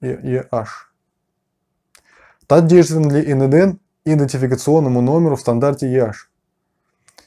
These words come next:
Ответ. Невозможно отрицать тождественность Н Н Н и, и идентификационного номера в стандарте И Аш.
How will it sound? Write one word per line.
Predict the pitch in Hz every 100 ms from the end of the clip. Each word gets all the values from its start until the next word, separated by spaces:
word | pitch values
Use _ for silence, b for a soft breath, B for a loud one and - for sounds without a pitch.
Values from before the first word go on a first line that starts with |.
| _ -
Ответ. | 131 151 127 -
Невозможно | 131 147 175 170 185 151
отрицать | 135 135 131 156 151
тождественность | 123 120 147 143 131 135
Н | 123
Н | 131 131 - _
Н | 147 135 131 _ -
и, | 147
и | 147 156
идентификационного | 143 127 127 120 - 147 143
номера | 127 143 131
в |
стандарте | - 117 123 127 131
И | 127
Аш. | 113 110 -